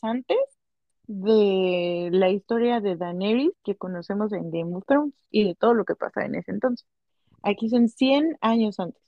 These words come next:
más de cien años antes. Entonces es como un poquito lo que pasó entre cuando se destruye como el, el,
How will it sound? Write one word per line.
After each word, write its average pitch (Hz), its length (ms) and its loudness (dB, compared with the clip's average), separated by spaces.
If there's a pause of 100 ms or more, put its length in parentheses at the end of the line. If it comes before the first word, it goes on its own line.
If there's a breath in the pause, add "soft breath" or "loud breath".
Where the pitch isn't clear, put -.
más 202 380 0 (180)
de 190 180 0
cien - 220 -6
años - 260 -20
antes. - 260 -14 (520)
Entonces 240 500 4
es 269 180 4
como 254 260 4
un 254 140 4
poquito 247 420 0
lo 240 180 2
que 190 120 -6
pasó 240 520 -2 (720)
entre 202 800 0 (720)
cuando 190 1200 0
se 214 120 -2
destruye 240 560 -2
como 196 840 -4
el, 190 360 -4
el, 175 760 -4